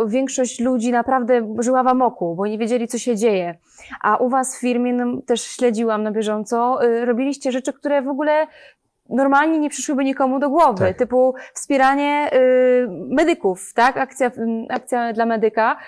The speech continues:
Speaker 1: czyli, y, zaopatrywaliście, y, dystrybutory filtry, y, do wody, y, szpitale.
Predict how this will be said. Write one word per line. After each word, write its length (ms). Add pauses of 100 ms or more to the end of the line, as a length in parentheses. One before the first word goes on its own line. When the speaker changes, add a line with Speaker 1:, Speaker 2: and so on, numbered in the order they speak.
(160)
Speaker 1:
czyli, 440
y, 560
zaopatrywaliście, 1040 (180)
y, 40 (260)
dystrybutory 640
filtry, 480 (320)
y, 20
do 120
wody, 380 (580)
y, 40
szpitale. 640